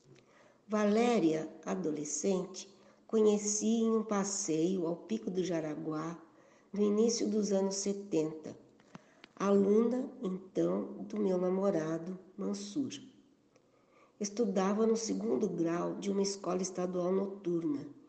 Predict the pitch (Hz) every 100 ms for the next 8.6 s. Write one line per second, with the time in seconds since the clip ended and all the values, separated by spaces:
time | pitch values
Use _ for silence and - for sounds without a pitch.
0 | - - - - - 214 233 233 226 214
1 | 185 202 254 220 190 180 165 156 160 180
2 | 175 170 - 143 - - - - _ -
3 | 226 226 202 190 165 151 143 147 170 190
4 | 175 156 175 - - - - _ - 220
5 | 214 208 240 247 220 196 185 170 143 147
6 | - 196 180 151 165 - - - - 220
7 | - 214 - 196 165 151 156 160 - 208
8 | 180 196 180 143 -